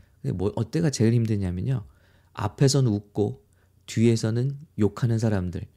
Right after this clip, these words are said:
그런 성도들이 제일 힘들어요. 그게 굉장히 목회자에게 상처가 돼요. 그걸 알면서도 그 사실을 어떻게 또 알게 돼요.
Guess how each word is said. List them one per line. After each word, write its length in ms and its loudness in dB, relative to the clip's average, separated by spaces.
그런 360 4
성도들이 560 2
제일 260 0
힘들어요. 420 -2
그게 300 2
굉장히 440 4
목회자에게 560 0
상처가 420 -4
돼요. 200 -10
그걸 180 0
알면서도 840 4
그 220 0
사실을 360 2
어떻게 240 2
또 120 -2
알게 300 6
돼요. 280 2